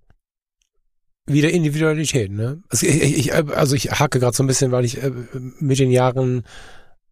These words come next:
akzeptiert habe, wenn Menschen auch eine gewisse Technik brauchen, eine gewisse so und sie dann auch sich ersparen wollen und, und unbedingt haben wollen aus emotionalen oder aus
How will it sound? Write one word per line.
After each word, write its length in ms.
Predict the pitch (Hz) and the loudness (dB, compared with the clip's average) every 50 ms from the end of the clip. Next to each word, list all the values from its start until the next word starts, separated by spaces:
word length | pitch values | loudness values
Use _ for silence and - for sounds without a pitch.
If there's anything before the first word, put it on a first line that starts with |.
| _ | _
akzeptiert 840 | - - 113 104 - - - 131 117 107 - - 151 147 139 - - | -2 0 0 0 -2 -2 0 0 0 0 -2 0 2 2 2 2 0
habe, 220 | 131 139 139 127 120 | 0 0 0 0 0
wenn 120 | 120 120 | 0 2
Menschen 320 | 120 123 127 - - 139 | 2 2 0 0 -2 -2
auch 80 | 131 101 | -2 0
eine 120 | 107 120 | 0 0
gewisse 240 | 120 113 113 - 123 | 2 0 0 0 2
Technik 320 | 113 107 104 - - 117 107 | 2 2 2 2 0 -4 -4
brauchen, 880 | - 110 107 113 131 143 139 - - 156 151 147 151 151 151 151 139 120 | -2 -2 0 0 0 -2 -4 -4 -6 -6 -4 -4 -6 -6 -8 -10 -12 -10
eine 80 | 123 120 | -6 -4
gewisse 720 | 120 117 110 113 110 - - 120 117 113 117 120 120 117 117 | -2 0 0 0 0 0 -2 -2 -4 -4 -4 -6 -6 -6 -4
so 200 | 113 120 120 117 | -2 -2 0 0
und 180 | 120 120 107 | 0 -2 0
sie 100 | 98 120 | 2 2
dann 120 | 117 110 110 | 2 2 0
auch 180 | 117 107 - - | -2 -4 -4 -2
sich 320 | 135 113 104 101 - - - | -2 -2 0 -2 -4 -4 -2
ersparen 680 | 107 - - - - 110 127 143 139 127 123 120 113 | -2 -2 -2 -2 0 2 4 4 4 4 2 2 0
wollen 380 | 117 123 123 123 123 120 123 | 0 0 2 0 0 -2 -2
und, 220 | 120 110 101 104 - | -4 -4 -4 -4 -4
und 160 | - 117 113 | -6 -6 -2
unbedingt 400 | - 147 139 127 131 135 127 104 | 0 2 4 4 4 4 4 4
haben 220 | 110 123 127 120 110 | 2 2 2 2 2
wollen 240 | 113 117 117 117 117 | 2 2 2 2 0
aus 160 | 104 - - | -2 -2 -2
emotionalen 520 | 135 127 113 107 - 120 113 110 110 110 | -2 -2 -2 -2 -2 -2 -2 -2 -2 -2
oder 240 | 117 120 110 107 101 | -2 -2 -2 -2 -2
aus 260 | 110 110 - - - | -2 -2 -2 -2 -4